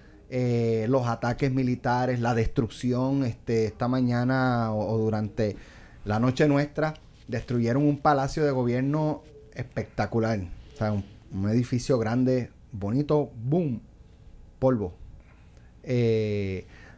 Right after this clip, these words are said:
¿cómo, cómo, cómo se, <laughs> cómo se puede desarrollar la segunda reunión cuando quedan en reunirnos, eh, eh, eh, en, ¿verdad? dentro de un ratito? Y lo que hacen es incrementan el bombardeo a, a Ucrania.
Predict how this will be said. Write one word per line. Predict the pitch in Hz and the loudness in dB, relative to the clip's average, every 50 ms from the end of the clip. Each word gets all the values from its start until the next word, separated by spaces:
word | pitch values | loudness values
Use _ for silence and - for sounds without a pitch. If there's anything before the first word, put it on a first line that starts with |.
| - - - - - - - | -20 -20 -20 -20 -20 -18 -6
¿cómo, | - 135 135 139 151 151 - | 0 2 2 2 2 0 0
cómo, | - 143 147 156 170 180 190 185 185 185 180 175 170 160 160 151 147 147 147 | 0 0 2 2 2 2 2 2 2 2 2 2 2 2 2 2 2 2 0
cómo | - 135 135 143 151 160 | 0 -2 0 0 0 -2
se, | 151 - 208 180 165 - - - 156 147 - - - | 0 0 2 4 4 4 4 2 0 -4 -4 -12 -20
<laughs> | - - | -16 -6
cómo | - 151 151 170 | -4 0 0 4
se | 160 208 180 | 4 2 4
puede | 175 190 190 | 4 4 4
desarrollar | 185 185 - 175 180 175 170 165 160 | 4 2 2 0 0 2 2 2 2
la | 160 156 147 | 2 2 0
segunda | - - 156 127 127 135 139 139 151 147 | 0 0 0 -2 0 0 0 0 0 0
reunión | 143 143 139 135 139 143 139 135 | 2 0 2 2 2 2 0 0
cuando | - 110 110 110 104 104 98 | -2 -2 -2 -2 -2 -2 -2
quedan | - 104 110 123 135 135 127 120 | -2 0 0 2 2 0 0 -2
en | - 117 117 110 107 | -2 -2 -2 -2 -2
reunirnos, | 98 101 107 107 113 117 123 139 151 156 160 151 - | 0 0 2 4 4 4 4 6 4 4 2 0 -2
eh, | 147 | -6
eh, | 135 127 131 127 - - | -6 -4 -4 -6 -6 -6
eh, | 120 113 - - - - - 135 117 - - | -10 -12 -12 -14 -16 -16 -16 -16 -16 -14 -6
en, | - 127 120 101 90 98 - - - - - - - | -4 -2 -2 -2 -4 -10 -12 -14 -16 -16 -16 -14 -10
¿verdad? | 120 104 101 110 135 151 156 | -6 -4 0 2 2 4 4
dentro | 147 127 131 127 127 | 2 0 2 0 0
de | 131 | 2
un | 135 135 | 2 2
ratito? | 160 165 160 151 190 185 131 - 139 131 131 - - - - - - - - - - | 2 2 2 2 0 -2 0 -2 -4 -4 -4 -10 -20 -20 -20 -20 -20 -20 -20 -12 -4
Y | 143 | -2
lo | 131 127 123 | 0 0 0
que | 131 | 0
hacen | 127 123 - 156 156 170 | -2 -4 -2 -4 -2 0
es | 190 202 | 0 0
incrementan | 190 185 170 151 - - - 254 127 135 151 147 - 160 147 143 | 0 0 -2 -2 0 2 4 4 4 4 2 0 -2 -2 -2 -2
el | 139 131 | -2 -2
bombardeo | 120 120 117 117 107 107 104 95 90 110 117 117 113 107 | -2 -2 -2 -2 -2 -2 -4 -2 -2 -2 0 0 0 0
a, | 104 98 95 | -2 -2 -4
a | - - 117 113 | -6 -6 -6 -6
Ucrania. | 104 95 - 98 95 90 90 92 92 90 95 | -6 -6 -4 -4 -4 -2 -2 -2 -4 -4 -6